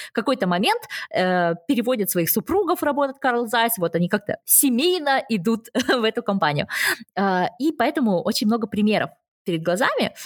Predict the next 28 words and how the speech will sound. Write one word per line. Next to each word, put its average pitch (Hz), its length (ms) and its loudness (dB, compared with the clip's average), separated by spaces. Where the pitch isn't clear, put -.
э, 175 340 2
людей, 196 280 0
у - 40 -8
которых 214 460 -2
и 214 100 2
м-, 208 140 0
и 185 640 2
мать, 190 280 2
и - 40 0
отец 165 260 -2
работают 175 400 0
в - 460 -20
компании 180 480 0
учеными, 202 540 0
и 220 60 0
у 196 60 2
них 269 180 0
вот 240 140 -2
маленький 220 340 0
ребенок. 180 440 0
И 208 100 2
здесь 220 440 0
прям 202 320 0
выбор 208 480 0
этих - 460 -2
мужчин 208 380 0
поддерживать 226 420 0
свою 165 480 0